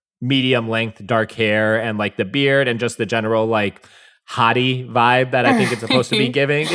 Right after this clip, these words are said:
Speaker 1: Um, that's kinda what I was reading into it.
Speaker 2: Yeah, I think you're probably right. Um, I,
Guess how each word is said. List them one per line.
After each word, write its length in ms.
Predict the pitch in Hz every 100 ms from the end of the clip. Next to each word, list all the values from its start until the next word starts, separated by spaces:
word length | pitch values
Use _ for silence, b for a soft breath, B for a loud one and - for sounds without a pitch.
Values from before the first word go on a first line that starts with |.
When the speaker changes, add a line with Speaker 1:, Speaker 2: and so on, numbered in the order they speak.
| 156 B B B B
Speaker 1:
Um, 440 | 113 110 101 95 - _ -
that's 260 | 135 131 -
kinda 220 | 120 110
what 120 | 104
I 80 | 95
was 140 | 90
reading 220 | 95 90
into 280 | 87 85 80
it. 200 | 80 85 _ _ _ _ -
Speaker 2:
Yeah, 540 | 180 156 160 160 160 151 -
I 80 | -
think 180 | 226 277
you're 80 | 277
probably 440 | 226 220 208 180
right. 360 | 147 139 143 135 - _ -
Um, 420 | 175 170 156 - _ _ _ -
I, 140 | 160